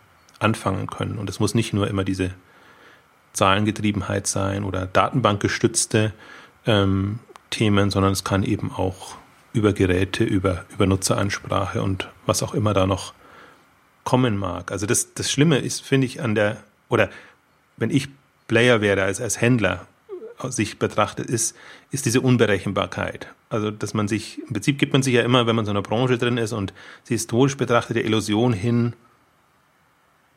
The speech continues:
es wickelt, entwickelt sich alles graduell, linear und eins baut auf dem anderen auf.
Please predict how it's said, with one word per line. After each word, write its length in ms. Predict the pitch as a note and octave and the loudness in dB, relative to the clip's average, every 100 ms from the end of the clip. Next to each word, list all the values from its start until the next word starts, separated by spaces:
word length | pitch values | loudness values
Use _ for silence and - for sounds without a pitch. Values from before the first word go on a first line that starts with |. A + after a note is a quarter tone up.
| _ - | _ -12
es 180 | A#2+ A#2 | -6 -2
wickelt, 400 | A2+ A2 - A2 | 0 0 -2 -4
entwickelt 280 | G#2+ A#2 | 0 0
sich 140 | G#2+ G#2+ | -2 -2
alles 240 | G#2 G2+ | -2 -2
graduell, 720 | - F#2+ G2 G#2 B2+ D3 D#3+ - _ _ _ - | -2 -2 0 2 4 4 0 -6 _ _ _ -6
linear 720 | A#2 A2+ A2 G2+ A2 A#2+ D3 | -2 0 2 4 4 4 0
und 260 | D3+ G#2 G#2 _ _ _ _ _ _ _ - | -4 -4 -6 _ _ _ _ _ _ _ -6
eins 280 | A2 A#2 - | -2 -2 2
baut 200 | G#2+ G#2+ | 2 2
auf 100 | - | 0
dem 140 | G#2 | -4
anderen 320 | G#2+ G2+ F#2 | -2 -2 -2
auf. 480 | G2+ A#2+ E3+ E3 | 2 4 4 2